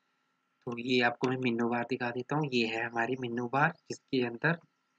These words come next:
सारी की सारी options रहेंगी। अब देखो न्यू से तो new page बनता है, जैसे MS Word,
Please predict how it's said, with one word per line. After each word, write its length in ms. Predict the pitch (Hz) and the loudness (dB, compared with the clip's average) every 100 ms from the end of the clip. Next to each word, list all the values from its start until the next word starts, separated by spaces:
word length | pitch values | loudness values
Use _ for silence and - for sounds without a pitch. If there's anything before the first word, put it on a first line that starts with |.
| _ _ | _ _
सारी 220 | - 123 120 | -2 0 0
की 60 | 127 | -4
सारी 160 | 127 | -4
options 380 | 120 - - 127 | -6 -6 -6 -2
रहेंगी। 320 | 135 143 143 143 | 0 0 0 -4
अब 80 | 135 | -4
देखो 220 | 131 - | -6 -6
न्यू 280 | 120 131 131 | -6 -4 -4
से 160 | - | -4
तो 120 | 143 123 | -6 -8
new 240 | 120 123 - | -4 -6 -2
page 180 | 123 120 | -2 -2
बनता 260 | 123 123 123 | -6 -8 -8
है, 60 | 120 | -8
जैसे 220 | 120 123 | -8 -8
MS 200 | 120 - | -10 -10
Word, 160 | 123 117 | -6 -8